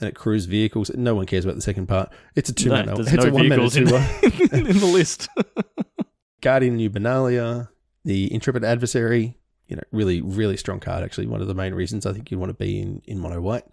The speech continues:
Speaker 1: Thalia, I hate that thing. Adeline, again, excellent card. And then Anointed Peacekeeper, Brutal Cathar,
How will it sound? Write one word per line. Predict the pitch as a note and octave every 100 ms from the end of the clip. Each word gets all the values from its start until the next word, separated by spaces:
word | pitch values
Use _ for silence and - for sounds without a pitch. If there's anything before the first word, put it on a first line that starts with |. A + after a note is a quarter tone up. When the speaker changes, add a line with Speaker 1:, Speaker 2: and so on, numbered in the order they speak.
| _ - - - - _
Speaker 1:
Thalia, | - A2+ G#2+ B2 C3+ C#3 - _
I |
hate | - -
that | - -
thing. | F#2 F#2 G#2+ - - _ _ -
Adeline, | C#3+ C#3 C3+ C3+ C#3 C3 C3 - - -
again, | A2+ F#2+ - _ -
excellent | A#2 G#2+ A2 G#2
card. | G#2 G2 G2+ G#2 - _ _ -
And | A2+ G#2+
then | G2+ -
Anointed | A2+ G#2+ F2+ -
Peacekeeper, | E3+ F3 - D#3+ - C#3+ C#3 _ _ _ -
Brutal | A#2 G#2+
Cathar, | - B2 A2 G#2+ G#2